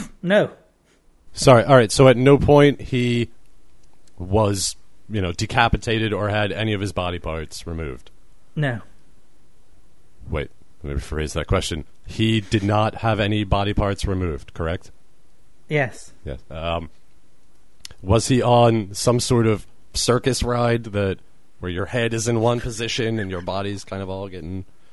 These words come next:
Speaker 2: thirty-six feet or
Speaker 1: I really
Speaker 2: thirty-three
Speaker 1: like,
Speaker 2: feet?
Speaker 1: I really like thinking, uh, but no.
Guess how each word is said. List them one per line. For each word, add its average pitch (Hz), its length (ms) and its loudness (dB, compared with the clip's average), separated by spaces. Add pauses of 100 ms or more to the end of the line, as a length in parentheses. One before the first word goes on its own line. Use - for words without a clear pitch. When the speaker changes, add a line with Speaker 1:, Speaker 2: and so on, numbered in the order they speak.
(280)
Speaker 2:
thirty-six 170 500 2
feet 214 240 -4 (380)
or 95 80 -4
Speaker 1:
I - 20 -6
really - 40 -4 (180)
Speaker 2:
thirty-three 170 180 -2
Speaker 1:
like, - 80 -4
Speaker 2:
feet? 143 140 -8 (140)
Speaker 1:
I 214 40 -8
really 214 280 -8
like 220 260 -12
thinking, 185 340 -8 (480)
uh, 160 140 -10
but 165 180 -12
no. 131 220 -6